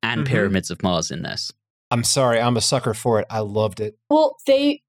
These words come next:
Speaker 3: made them significantly different.
Speaker 1: They did.
Speaker 3: And that's what I appreciated about it.
Speaker 1: 'Cause in Pyramids of Mars, some of them were exactly the same as in Death of the Daleks.
Speaker 2: <laughs>
Speaker 1: Whereas here, to your point, Julie, they are all different.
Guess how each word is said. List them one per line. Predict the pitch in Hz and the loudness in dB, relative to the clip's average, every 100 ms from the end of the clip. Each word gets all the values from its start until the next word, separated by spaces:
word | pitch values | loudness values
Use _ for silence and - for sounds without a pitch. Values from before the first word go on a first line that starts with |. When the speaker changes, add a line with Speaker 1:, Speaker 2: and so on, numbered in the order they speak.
| - | -4
Speaker 3:
made | 214 240 262 269 254 | 0 2 2 0 0
them | 240 233 | -2 -2
significantly | 240 202 214 214 214 220 214 220 208 208 | -4 -2 2 2 2 0 -2 -2 0 0
different. | 185 185 - 160 - - - _ _ _ - | 0 -2 -2 -10 -8 -8 -8 _ _ _ -2
Speaker 1:
They | 127 | 0
did. | 117 113 101 90 - | 2 2 2 0 0
Speaker 3:
And | 220 208 | 0 2
that's | 214 214 233 | 2 2 2
what | 220 | 2
I | 208 | 2
appreciated | 208 202 190 180 170 170 165 | 0 -2 0 0 0 -2 -4
about | - - 107 | -4 -4 -4
it. | - _ - | -10 _ -2
Speaker 1:
'Cause | 175 151 | 0 2
in | 160 | 0
Pyramids | 175 185 175 147 139 | 0 0 0 -2 -2
of | 127 | 0
Mars, | 123 107 | 2 0
some | - 123 123 | 0 0 0
of | 117 | 0
them | 107 98 98 - _ - | 0 0 -4 -10 _ -2
were | 113 104 95 92 - - | 0 2 2 0 -4 -2
exactly | 110 104 104 95 - 104 | -2 0 0 0 0 0
the | 87 87 | 0 -2
same | 90 78 - - _ _ - | 0 0 -4 -12 _ _ -6
as | 95 92 | -4 -2
in | 95 92 | 0 2
Death | 90 - | 0 2
of | 98 | 0
the | 90 | 2
Daleks. | 90 87 165 - - | 2 2 0 0 0
Speaker 2:
<laughs> | |
Speaker 1:
Whereas | 110 104 | 0 2
here, | - 113 101 98 _ - | 0 0 0 -4 _ -4
to | 117 | -2
your | 104 | 0
point, | 107 98 | 0 -2
Julie, | - 90 92 | -2 -2 -2
they | 95 92 | 0 0
are | - 95 85 | 0 0 -2
all | - 92 | -4 -6
different. | 87 67 - 52 | -4 -4 -6 -16